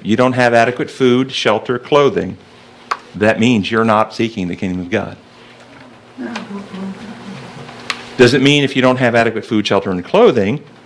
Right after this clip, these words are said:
Speaker 1: that all you need to do is have more Bible studies and prayer time and you will have those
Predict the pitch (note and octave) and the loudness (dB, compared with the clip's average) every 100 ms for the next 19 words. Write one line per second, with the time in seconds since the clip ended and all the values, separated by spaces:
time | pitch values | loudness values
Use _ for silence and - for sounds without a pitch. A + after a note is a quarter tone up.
0 | - A#2+ A#2+ A#2 A#2 A2+ A2+ G#2+ G#2 G3+ | 0 2 2 2 2 4 2 0 0 4
1 | D3+ A#2+ A#2+ A#2 - A2 A2 A#2 A2 C3 | 4 6 4 2 -6 -2 -2 0 2 4
2 | G#3+ A2+ - F#2+ E2+ G2+ C3+ - A2 A2 | 2 2 -4 -6 -4 -6 -8 -10 -8 0
3 | G3 F#3+ - F#2 G#2 G#2 G2+ G2 F#2+ G#2+ | 0 2 0 -2 -2 -4 -4 -4 -2 -4
4 | F#2+ F2+ - | -4 -6 -6